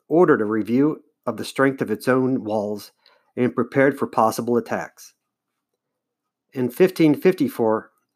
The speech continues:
delegates from Livonia, as well as the Bishop of Tartu, were instructed by the order master to reach a deal with Russia to expand on a previous peace treaty with Russia for thirty additional years.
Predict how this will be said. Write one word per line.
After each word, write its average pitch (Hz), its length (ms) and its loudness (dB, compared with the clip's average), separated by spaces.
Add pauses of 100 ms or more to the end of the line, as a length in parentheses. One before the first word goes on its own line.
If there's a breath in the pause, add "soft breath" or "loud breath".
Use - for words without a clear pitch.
(140)
delegates 143 480 2
from 120 240 0
Livonia, 120 600 2 (240)
as 117 180 -4
well 160 220 2
as 131 100 0
the 113 80 0
Bishop 131 380 -4
of 113 120 -8
Tartu, 156 520 0 (640)
were 131 120 2
instructed 139 520 0
by 107 120 2
the 110 100 -2
order 143 280 4
master 127 480 0
to 127 160 -10
reach 139 240 -2
a 160 60 -2
deal 117 400 -2 (100)
with 113 220 -8
Russia 131 480 -2 (560)
to 131 120 0
expand 147 480 2
on 107 120 0
a 107 40 -4
previous 151 480 0
peace - 300 -4
treaty 104 340 -8
with 127 220 -6
Russia 120 380 0
for 104 160 -12
thirty 143 460 4
additional 123 520 0
years. 107 460 -6